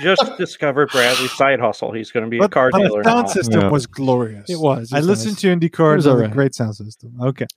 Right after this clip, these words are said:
Speaker 4: Anyway, as you were saying about the
Speaker 2: That's
Speaker 4: IndyCar
Speaker 2: it.
Speaker 4: season.
Speaker 2: I'm just excited for it. That's all I was <laughs> saying.
Speaker 4: <laughs> So you didn't have a, you didn't have a whole lot
Speaker 2: Yeah,
Speaker 4: either.
Speaker 2: go, go Pato. I, I don't know. I don't know what. Anybody else?
Speaker 4: Well, it is a doubleheader weekend, correct?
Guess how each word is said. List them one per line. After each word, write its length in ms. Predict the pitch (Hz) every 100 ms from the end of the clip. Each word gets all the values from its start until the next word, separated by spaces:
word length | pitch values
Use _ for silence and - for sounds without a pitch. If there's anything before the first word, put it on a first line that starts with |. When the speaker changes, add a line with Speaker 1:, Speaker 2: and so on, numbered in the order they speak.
| -
Speaker 4:
Anyway, 320 | 214 147 131
as 200 | 156 147
you 60 | 151
were 80 |
saying 200 | 131 143 131
about 160 | 135
the 100 | 127
Speaker 2:
That's 140 | 127 -
Speaker 4:
IndyCar 100 | 120
Speaker 2:
it. 40 |
Speaker 4:
season. 360 | - 101 92 -
Speaker 2:
I'm 160 | 311 330
just 180 | 247 208
excited 340 | - 185 220
for 180 | - 107
it. 40 |
That's 180 | 123 -
all 100 | 143
I 40 |
was 120 | 139 -
<laughs> 220 | 165 -
saying. 120 | 220 -
Speaker 4:
<laughs> 80 | 170 - - 196 _ _ 185 _ - - _
So 120 | - 180
you 140 | 214
didn't 120 | 233
have 120 | 208 196
a, 220 | - -
you 120 | 190
didn't 240 | - 233 -
have 120 | 196
a 40 | 170
whole 140 | 160
lot 140 | 156 156
Speaker 2:
Yeah, 80 | 160
Speaker 4:
either. 140 | 165
Speaker 2:
go, 260 | 139 165 180
go 200 | 147 175
Pato. 540 | - 190 214 127 110 110
I, 60 | 139
I 20 |
don't 140 | 147
know. 400 | 160 165 147 165 175 _ _ -
I 280 | 143 - 175
don't 200 | 160 196
know 380 | 170 160 196 208
what. 220 | 180 214 _ - 143
Anybody 260 | 156 160 170
else? 380 | 202 233 -
Speaker 4:
Well, 140 | 185 190
it 60 |
is 160 | 247 190
a 60 | 170
doubleheader 560 | 180 160 151 160 156
weekend, 440 | 170 202 135 113 -
correct? 500 | 120 120 170 _